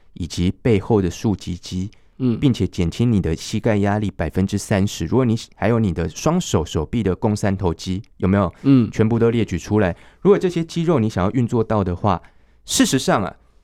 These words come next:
Speaker 1: 你的手这边呢，绝对是要非常非常，应该说，呃，轻松，但是呢，并不是发挥握力，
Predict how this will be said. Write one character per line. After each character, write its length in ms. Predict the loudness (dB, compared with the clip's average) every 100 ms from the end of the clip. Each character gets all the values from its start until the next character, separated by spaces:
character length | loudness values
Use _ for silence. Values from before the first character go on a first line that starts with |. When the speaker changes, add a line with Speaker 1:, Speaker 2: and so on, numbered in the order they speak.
| -20 -6
Speaker 1:
你 160 | 0 2
的 120 | 2
手 480 | 0 -2 2 2 0
这 120 | 0
边 320 | 0 2 2 2
呢， 180 | 0 -6 _ _ _ _ _
绝 260 | -2 2 4
对 260 | 4 2 2
是 200 | -2 0
要 260 | 0 -2 _ _ _ _
非 260 | 2 2 2
常 320 | -2 0 0
非 240 | 0 -2
常， 360 | -2 -4 -4 -4 -10 _ _ _ _ _ _ _ _ _ _ _ _ _ _ _ _
应 100 | 0
该 100 | 2
说， 300 | 2 2 0 -4 -20 _ _ _ _ 0
呃， 500 | 2 2 0 -4 -8 _ _ _ -10
轻 360 | 0 2 2
松， 460 | 2 0 0 0 -6 -12 _ -2
但 180 | 0 2
是 280 | 0 0 2
呢， 280 | 2 0 -4 _ _ _ _ _ 0
并 200 | 4 4
不 200 | 4 0
是 180 | 0 -2
发 240 | 0 0
挥 240 | 2 2 2
握 380 | 4 4 4 2
力， 260 | -2 -6